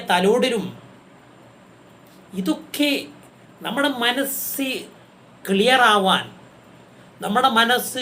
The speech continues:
ശുദ്ധമാവാൻ, മനസ്സിൽ നിന്ന് മാലിന്യങ്ങൾ നീക്കം ചെയ്യപ്പെടാൻ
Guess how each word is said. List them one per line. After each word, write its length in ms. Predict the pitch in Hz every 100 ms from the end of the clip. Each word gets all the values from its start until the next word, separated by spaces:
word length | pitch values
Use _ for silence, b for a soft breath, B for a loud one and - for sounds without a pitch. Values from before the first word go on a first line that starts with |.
| 202 -
ശുദ്ധമാവാൻ, 840 | 226 147 254 254 226 208 170 127 - - _ _ _ _ _ _ _ - 160
മനസ്സിൽ 440 | 226 - - 247 240
നിന്ന് 240 | 233 226 220 202
മാലിന്യങ്ങൾ 760 | 202 233 240 220 220 226 220 214 208
നീക്കം 320 | 233 190 262 233
ചെയ്യപ്പെടാൻ 600 | 233 214 214 208 202 190